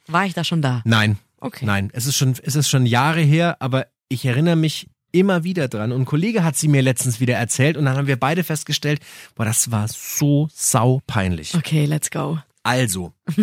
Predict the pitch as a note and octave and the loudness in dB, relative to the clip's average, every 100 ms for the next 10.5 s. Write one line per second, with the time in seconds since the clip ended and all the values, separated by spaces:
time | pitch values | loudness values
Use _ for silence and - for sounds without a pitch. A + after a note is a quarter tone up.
0 | F#3+ G3+ - _ - C3 C3 B2+ B2+ - | 4 2 -2 _ -2 2 4 2 0 2
1 | B2+ D#3+ F#3 F3 B2 - - A#2 C#3 A#3 | 4 4 4 0 0 -2 -2 0 -2 -6
2 | - - - _ _ _ _ - B2 A#2+ | -8 -14 -18 _ _ _ _ -2 2 4
3 | A#2+ A2 A2+ A#2+ C#3 D3 - B2+ B2 B2 | 2 0 0 2 2 0 -2 -2 0 0
4 | A#2+ - - - B2+ B2 B2 B2+ C#3 A#2+ | -2 -4 -8 -2 0 2 4 4 2 2
5 | A2+ A#2+ B2+ - A#2+ G2 F#2 F#2 E2 _ | 0 0 -2 -4 -6 -4 -2 -2 -6 _
6 | _ _ - C3 C3 D#3 _ F#2+ A2+ - | _ _ -6 -2 -2 -4 _ -2 0 -4
7 | - _ _ _ _ _ _ - B2 - | -12 _ _ _ _ _ _ -2 -2 0
8 | D#3 D3+ D3 C#3 B2 B2+ - A#2 D3+ D3 | 2 4 4 2 2 0 2 2 2 0
9 | C3+ A2 G#2+ C#3+ E3 - - - - D#3 | -2 -2 -2 -2 -4 -8 -10 -8 -4 -2
10 | B2+ C3 B2+ - | -2 -4 -6 -8